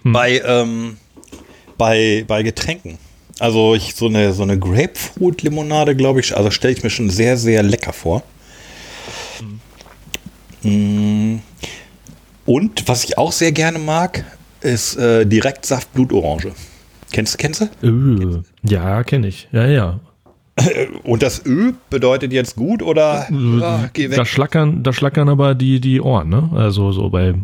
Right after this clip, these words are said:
Speaker 1: Grapefruit Direktsaft, glaub ich, da, da schlackert so einiges.
Speaker 2: Ja, jetzt
Speaker 1: Nicht
Speaker 2: Blutorange meinte ich jetzt.
Speaker 1: Ja, was hab ich
Speaker 2: Grapefruit
Speaker 1: gesagt?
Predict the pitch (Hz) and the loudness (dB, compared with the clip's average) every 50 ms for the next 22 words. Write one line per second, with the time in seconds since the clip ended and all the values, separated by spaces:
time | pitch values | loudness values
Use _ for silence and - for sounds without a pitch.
0 | - - _ - - 92 101 135 - - 160 139 - 120 101 107 110 - - - | -6 -10 _ -8 -4 -4 -4 -4 -2 -2 -2 0 0 0 0 0 -2 -4 -4 -2
1 | 170 170 170 - - - 170 170 165 156 160 151 - - - 139 143 143 143 143 | -2 -2 -2 -4 -2 0 2 2 4 2 2 0 0 0 2 2 4 4 2 0
2 | - _ _ - - 117 - 127 120 131 117 - 113 90 92 92 95 92 92 87 | -2 _ _ -4 -2 -2 0 0 -2 -2 -2 0 -2 -2 0 -2 -2 -2 -4 -6
3 | - - _ _ _ _ _ _ _ _ - 120 113 127 120 113 110 - - - | -8 -12 _ _ _ _ _ _ _ _ -2 2 2 4 4 4 2 0 0 -2
4 | - 151 117 101 113 123 165 196 151 101 90 85 82 92 87 80 80 82 92 87 | -2 0 0 2 2 2 2 2 0 0 -2 -4 -4 -6 -6 -8 -8 -8 -8 -8
5 | 82 85 78 - - - - - - - - _ _ _ _ _ _ _ - - | -8 -10 -10 -12 -16 -20 -20 -20 -20 -20 -20 _ _ _ _ _ _ _ -20 -20
6 | _ - - 92 98 127 135 120 131 127 156 185 - - 170 147 170 - - | _ -6 -4 -2 0 0 2 0 2 2 2 0 0 2 2 2 2 0 -2